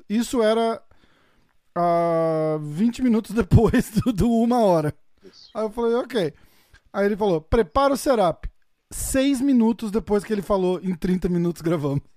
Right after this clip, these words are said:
Speaker 1: Aí eu falei, "Olha, fazem quatro minutos que você falou trinta minutos." <laughs> Prepara o setup pra entrar aqui vinte e cinco minutos. Isso era sete e treze. Vinte e cinco minutos são dez pras oito agora. Então, ó, meu irmão, não quero ouvir desculpa, não. Não quero
Speaker 2: O
Speaker 1: ouvir
Speaker 2: prim-,
Speaker 1: desculpa, não, rapaz.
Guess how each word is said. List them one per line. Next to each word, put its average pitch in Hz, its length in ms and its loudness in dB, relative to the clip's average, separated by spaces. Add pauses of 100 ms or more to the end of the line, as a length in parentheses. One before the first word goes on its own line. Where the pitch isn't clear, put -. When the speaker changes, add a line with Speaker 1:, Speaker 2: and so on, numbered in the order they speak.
(440)
Speaker 1:
Aí 180 80 -4
eu 185 40 -4
falei, 185 200 -2
"Olha, 135 180 -4 (680)
fazem 175 400 -6
quatro 254 380 0
minutos 220 340 2
que - 80 -10
você 208 240 -4
falou 190 300 0
trinta 196 360 -2
minutos." 180 440 -2 (960)
<laughs> 240 260 -8 (440)
Prepara 240 500 -2
o - 20 -6
setup 233 420 0
pra 233 100 0
entrar 233 240 -2
aqui 233 200 -4
vinte 294 300 -2
e - 40 -14
cinco 277 300 -4
minutos. 233 400 -2 (260)
Isso 220 200 -4
era 254 120 2
sete 240 300 -4
e 226 40 -4
treze. 160 460 -2 (220)
Vinte 190 180 -2
e - 40 -14
cinco 220 220 -2
minutos 196 320 0
são 208 140 -2
dez 185 240 0
pras 233 240 -4
oito 185 240 -4
agora. 127 340 -8 (160)
Então, 214 280 -6
ó, 156 80 -2
meu 143 140 -4
irmão, 139 260 -8 (280)
não 208 120 -4
quero 262 260 2
ouvir 226 220 -2
desculpa, 180 420 -2
não. 135 340 -6
Não 196 80 -16
quero 302 200 0
Speaker 2:
O - 20 2
Speaker 1:
ouvir 285 120 -4
Speaker 2:
prim-, - 80 -2
Speaker 1:
desculpa, 285 340 -6
não, 254 160 -6
rapaz. 170 280 -10